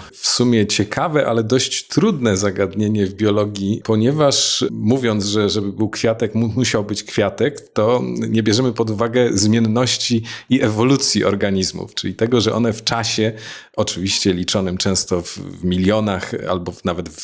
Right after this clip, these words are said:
setkach milionów lat, podlegają zmianom. Myślę, że powinniśmy zacząć od tego, że takie właśnie organy, które określamy jako kwiaty,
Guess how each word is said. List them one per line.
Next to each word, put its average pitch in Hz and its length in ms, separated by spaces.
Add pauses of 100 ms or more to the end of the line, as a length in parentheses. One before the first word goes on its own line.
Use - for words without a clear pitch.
setkach 110 440
milionów 98 460
lat, 87 300 (340)
podlegają 117 720
zmianom. 104 540 (180)
Myślę, 120 360
że 104 140
powinniśmy 110 540
zacząć 110 380
od - 220
tego, 90 320
że 104 420 (560)
takie 117 340
właśnie 101 400
organy, 98 480
które 87 260
określamy 104 560
jako 92 240
kwiaty, - 520